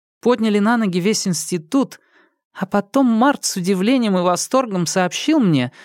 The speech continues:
что моя звонкострунная лучше всех других звёзд этого класса удовлетворяет условиям существования вектора дальнодействия темпор прогиба. Честно говоря, я так и не поняла,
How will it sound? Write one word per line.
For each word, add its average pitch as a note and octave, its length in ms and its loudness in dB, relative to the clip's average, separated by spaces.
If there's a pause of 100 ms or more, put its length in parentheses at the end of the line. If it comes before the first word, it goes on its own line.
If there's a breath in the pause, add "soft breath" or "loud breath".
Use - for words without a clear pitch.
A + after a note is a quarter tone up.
(180 loud breath)
что - 240 -4
моя B3 260 2
звонкострунная G#3+ 1120 0
лучше C4 400 0
всех C4 340 -4
других A3 420 -2
звёзд D#3 460 -2
этого E3 280 0
класса G#3 500 -2
удовлетворяет E3 800 0
условиям F3 500 0
существования D3+ 880 -2
вектора C#3 400 -2
дальнодействия F3+ 800 0
темпор D#3 420 -2
прогиба. F#3 600 -4 (1120)
Честно F3+ 460 -2
говоря, F3+ 380 0
я F3 60 0
так F3+ 260 -4
и - 20 0
не F3+ 140 2
поняла, F#3+ 640 -2